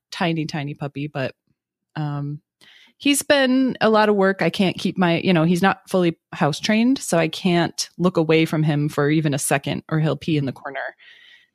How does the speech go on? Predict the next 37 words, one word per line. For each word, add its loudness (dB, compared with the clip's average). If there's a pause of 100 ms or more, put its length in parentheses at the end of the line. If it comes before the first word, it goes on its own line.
Um, 0 (320)
so 2 (400)
he's -2
been 2
a 4
lot 6
of 0
work, 2
and 2
it 0
got 2
me 2
thinking 2
about 2
this 0 (240)
cat 0
dog 2
thing -2 (220)
that -2
we've 0
been 0
going 0
through -2
lately. 0 (600)
And, 4
uh, 4 (260)
I've 2
come 4
to 4
the 0
conclusion 2
that 0
kittens 0
are 2
better 0
than -6
puppies. -8